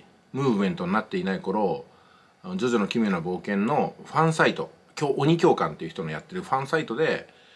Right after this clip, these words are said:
あの、いろんなジョジョのね、えー、こう、特徴的な、あー、ビタ止めシーンを、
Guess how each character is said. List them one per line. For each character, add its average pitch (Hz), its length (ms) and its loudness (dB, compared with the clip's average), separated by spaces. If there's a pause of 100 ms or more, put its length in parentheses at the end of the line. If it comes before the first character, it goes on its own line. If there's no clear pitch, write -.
(340)
あ 90 60 -14
の、 82 240 -6
い 117 60 -2
ろ 117 100 6
ん 120 40 4
な 117 100 4
ジ 120 80 2
ョ 117 40 4
ジ 101 60 2
ョ 85 40 0
の 73 120 -6
ね、 90 180 -8 (320)
え - 540 -18
ー、 - 800 -20
こ 76 260 -8
う、 - 40 -14
特 107 120 -10
徴 120 140 0
的 95 220 -4
な、 95 240 0 (920)
あ - 40 -20
ー、 - 500 -16
ビ 113 80 0
タ 120 80 2
止 110 120 2
め 107 120 0
シ - 140 -2
ー 90 120 -2
ン 76 60 -8
を、 73 160 -12